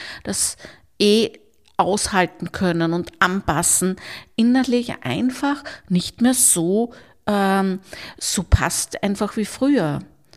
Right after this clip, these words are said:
Und das ist nicht eine Krise, es ist auch deine Chance. Nämlich die Chance, ehrlicher hinzuschauen, die Chance, äh, dich nicht länger über Leistungen, Rollen und Erwartungen zu dir,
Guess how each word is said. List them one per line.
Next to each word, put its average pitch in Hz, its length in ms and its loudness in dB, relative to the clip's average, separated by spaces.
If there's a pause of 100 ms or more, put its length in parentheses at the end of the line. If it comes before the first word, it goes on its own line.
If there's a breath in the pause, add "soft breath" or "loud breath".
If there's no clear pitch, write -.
(280 soft breath)
Und 202 500 -2 (260)
das 202 200 -2
ist 220 240 -4
nicht 240 340 0
eine 202 160 0
Krise, 254 480 0
es 190 220 2
ist - 560 -4
auch 202 400 -4
deine 208 380 -2
Chance. 214 580 -4 (320 loud breath)
Nämlich 254 720 6 (280 loud breath)
die 247 80 2
Chance, 214 680 2
ehrlicher 254 440 0
hinzuschauen, 202 920 -2
die 247 80 0
Chance, 285 580 2 (400 loud breath)
äh, 233 260 2 (220 loud breath)
dich 269 140 0
nicht 262 180 0
länger 233 320 4
über 220 140 2
Leistungen, 220 640 2
Rollen 220 540 6
und 214 140 2
Erwartungen 196 600 2
zu 202 160 2
dir, 185 340 0